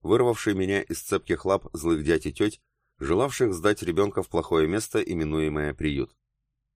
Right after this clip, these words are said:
Автономный дом под управлением Искина со всеми современными удобствами.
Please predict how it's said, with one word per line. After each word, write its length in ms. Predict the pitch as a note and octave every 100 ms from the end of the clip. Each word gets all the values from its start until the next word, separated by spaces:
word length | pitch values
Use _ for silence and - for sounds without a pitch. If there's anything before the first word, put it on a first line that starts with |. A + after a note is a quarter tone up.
| _ _
Автономный 560 | - D2+ F2+ F2 E2+ E2+
дом 240 | E2+ A2+
под 160 | E2 C2
управлением 580 | C2+ D2 D#2 D#2 D#2 D#2
Искина 460 | - - - G#2+ D#2
со 120 | E2
всеми 260 | - A2 G#2+
современными 600 | - D2 D2+ E2+ D#2+ C#2+
удобствами. 680 | C2+ C2 - C2 B1 A#1